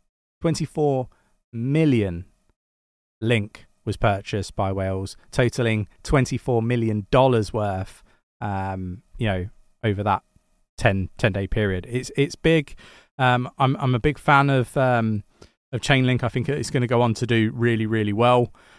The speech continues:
And, uh, yeah, I'm excited about the future for Chainlink. Uh, moving on, we've got Elon Musk under fire for allowing X R P scam posts. And, you know, there's loads of scam posts at the moment. It's really disappointing to see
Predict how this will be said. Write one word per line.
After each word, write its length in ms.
And, 260
uh, 200
yeah, 180
I'm 140
excited 400
about 260
the 80
future 560
for 460
Chainlink. 760
Uh, 200
moving 340
on, 220
we've 180
got 260
Elon 360
Musk 360
under 240
fire 360
for 240
allowing 420
X 240
R 160
P 460
scam 800
posts. 720
And, 300
you 60
know, 200
there's 380
loads 440
of 80
scam 420
posts 360
at 80
the 60
moment. 420
It's 240
really 360
disappointing 760
to 100
see 360